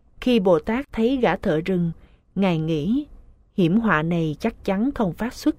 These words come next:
từ ai khác ngoài kẻ kia. Nhưng ta rất mạnh, ta có thể đánh tan tành cả ngàn con voi trong lúc thịnh nộ. Ta lại đủ sức tiêu diệt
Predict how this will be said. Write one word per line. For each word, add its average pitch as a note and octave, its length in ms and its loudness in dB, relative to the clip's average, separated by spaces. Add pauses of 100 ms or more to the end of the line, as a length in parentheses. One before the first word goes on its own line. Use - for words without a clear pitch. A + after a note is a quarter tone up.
từ F3 160 2
ai F3+ 200 -4
khác B3 340 -8
ngoài E3 320 -2
kẻ C#3+ 180 -2
kia. G#3+ 320 -2 (1040)
Nhưng G#3 300 4
ta F3 220 0
rất - 200 0
mạnh, E3 400 2 (320)
ta F#3+ 140 2
có G3 140 -4
thể F3 180 0
đánh G3 340 0
tan A3+ 200 2
tành E3+ 300 0
cả D#3 140 -2
ngàn G3 320 2
con F#3+ 200 0
voi F#3+ 300 2
trong F3+ 220 0
lúc B3 220 -2
thịnh E3 260 0
nộ. D#3 340 2 (640)
Ta G#3 140 6
lại D#3+ 160 0
đủ D#3+ 240 -2
sức - 200 -2 (120)
tiêu A#3+ 260 4
diệt F3 160 4